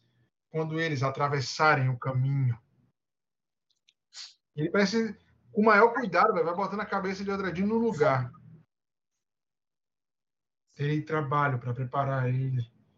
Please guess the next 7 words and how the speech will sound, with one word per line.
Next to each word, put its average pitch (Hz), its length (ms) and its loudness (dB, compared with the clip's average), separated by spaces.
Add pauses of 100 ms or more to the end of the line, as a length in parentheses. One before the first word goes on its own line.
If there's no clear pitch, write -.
(480)
mas 143 240 2
não 170 160 2
irei 170 380 6
entregá-lo 147 800 4 (1080)
ao 131 140 -2
meu 160 160 0
mestre, 147 600 -2